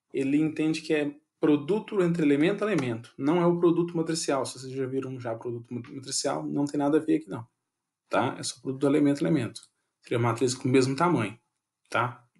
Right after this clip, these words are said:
Se já não, nesse caso, como a matriz é retangular, já não daria certo se fosse aquele produto matricial. Outro jeito aqui é a matriz identidade. N P I.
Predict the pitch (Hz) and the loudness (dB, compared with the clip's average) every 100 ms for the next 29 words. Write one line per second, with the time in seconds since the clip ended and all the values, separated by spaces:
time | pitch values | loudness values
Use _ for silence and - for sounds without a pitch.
0 | - - 143 135 135 135 135 - - - | -8 2 4 6 4 2 -2 -14 -20 -8
1 | - 120 - 127 120 120 131 123 117 123 | -4 -4 0 0 0 -4 -2 0 0 -2
2 | 117 113 127 139 135 139 160 165 165 170 | -4 -6 -2 0 0 0 0 0 0 0
3 | - 135 - 139 - 147 135 143 131 127 | -2 -4 -4 -6 -4 -6 -4 -4 -4 -8
4 | 123 139 143 143 - - 139 107 - _ | -4 -6 -6 -10 -6 0 2 0 -6 _
5 | _ _ _ _ _ _ _ _ _ _ | _ _ _ _ _ _ _ _ _ _
6 | _ _ _ _ _ - 170 175 160 156 | _ _ _ _ _ 4 4 6 6 6
7 | 160 185 214 - 147 127 131 131 143 127 | 4 2 2 4 4 4 2 0 -2 0
8 | 135 135 175 175 220 220 - _ - _ | 0 0 2 2 2 -4 -12 _ -20 _
9 | _ _ _ - - _ _ _ _ _ | _ _ _ -20 -20 _ _ _ _ _
10 | _ - - _ _ _ _ _ _ _ | _ -20 -20 _ _ _ _ _ _ _
11 | _ - 143 143 - 151 165 175 170 - | _ -12 -12 -10 -6 -2 -2 -2 -8 -18
12 | - - _ _ - 69 160 - | -20 -20 _ _ -4 -2 -2 -4